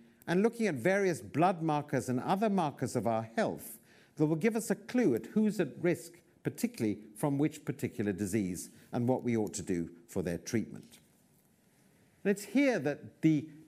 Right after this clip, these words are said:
digital revolution that's going on all around us is really gonna make a difference. You can use digital technology as far as your imagination can stretch.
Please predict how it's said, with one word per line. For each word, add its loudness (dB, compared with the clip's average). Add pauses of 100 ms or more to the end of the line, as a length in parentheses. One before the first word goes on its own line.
digital 2
revolution 0
that's -4
going 0
on -2
all 0
around -2
us -6
is -4
really 2
gonna 0
make -4
a -6
difference. -10 (1080)
You 2
can 4
use 2
digital 2
technology 0
as -2
far 2
as 2
your 4
imagination -2
can -4
stretch. -8